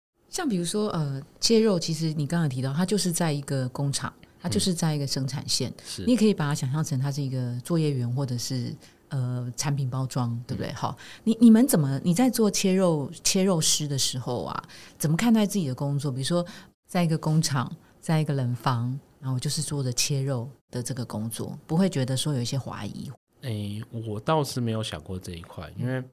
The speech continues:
Speaker 2: 我，
Speaker 1: 嗯。
Speaker 2: 我碰到一个点，我就一头钻下去。其实我，
Speaker 1: 哦，OK。
Speaker 2: 我说实话是不太在意别人的看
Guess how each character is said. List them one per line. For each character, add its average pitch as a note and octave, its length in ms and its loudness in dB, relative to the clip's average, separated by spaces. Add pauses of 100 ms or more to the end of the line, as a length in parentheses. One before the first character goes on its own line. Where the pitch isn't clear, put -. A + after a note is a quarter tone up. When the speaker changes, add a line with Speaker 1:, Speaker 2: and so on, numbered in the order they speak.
Speaker 2:
我， G2 200 -12
Speaker 1:
嗯。 - 80 -14
Speaker 2:
我 G2+ 120 -8
碰 - 220 -6
到 A2+ 80 -2
一 A2 40 -4
个 G#2 80 -4
点， - 200 -10
我 D#2 60 -16
就 G2 160 -10
一 G#2+ 80 -10
头 F2 160 -12
钻 F2+ 240 -14
下 D#2 160 -12
去。 - 240 -18
其 D#3 100 -6
实 - 80 2
我， D3+ 140 0
Speaker 1:
哦， - 40 -2
OK。 - 140 -12 (580)
Speaker 2:
我 G2+ 640 -2
说 - 420 -2
实 A2 240 -4
话 A#2 220 0
是 A#2+ 180 -6 (140)
不 F#2+ 160 -8
太 A2+ 180 -6
在 G2+ 200 -8
意 F#2+ 120 -8
别 E2 160 -12
人 D#2+ 80 -14 (140)
的 E2+ 120 -16
看 - 220 -14